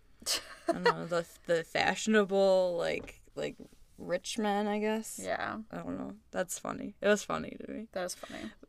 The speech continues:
Speaker 2: But yeah, I think, and next week we get to see a new person.
Speaker 1: Oh, yeah, we do.
Speaker 2: So,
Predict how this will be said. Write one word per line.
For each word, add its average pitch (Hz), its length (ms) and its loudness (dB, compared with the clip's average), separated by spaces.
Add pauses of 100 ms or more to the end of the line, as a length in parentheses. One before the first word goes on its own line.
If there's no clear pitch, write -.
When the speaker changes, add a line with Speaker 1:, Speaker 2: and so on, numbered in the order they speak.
Speaker 2:
But 220 160 4
yeah, 240 260 4
I 220 100 6
think, 254 300 2
and 233 140 6
next 226 260 2
week 269 180 2
we 262 120 2
get 226 140 2
to 226 80 -2
see 214 280 4
a 190 80 2
new 185 200 0
person. 302 760 2 (1300)
Speaker 1:
Oh, 190 80 -6
yeah, 190 120 -6
we 202 60 -10
do. - 20 -
Speaker 2:
So, 165 480 -6